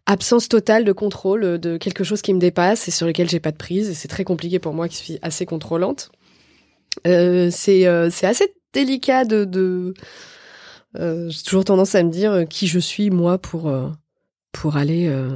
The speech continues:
donner un conseil à quelqu'un qui traverse quelque chose de très fort. Mais, euh, évidemment, euh, je, je dirais que le premier truc, euh,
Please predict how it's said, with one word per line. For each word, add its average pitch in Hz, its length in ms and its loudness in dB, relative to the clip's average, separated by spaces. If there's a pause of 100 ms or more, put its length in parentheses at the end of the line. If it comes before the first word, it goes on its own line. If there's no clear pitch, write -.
(120)
donner 165 260 2
un 160 140 4
conseil 170 400 0
à 151 40 2
quelqu'un 151 280 -4
qui - 100 -8
traverse 156 260 -4
quelque 147 220 -4
chose 165 220 -6
de 151 80 0
très 151 200 -4
fort. 190 360 2 (540)
Mais, 165 460 2
euh, 147 600 2 (880)
évidemment, 196 760 4
euh, 160 260 4
je, 156 300 -8
je 156 100 -10
dirais 165 260 0
que 185 100 -4
le 165 40 0
premier 180 320 0
truc, - 380 -2
euh, 156 380 2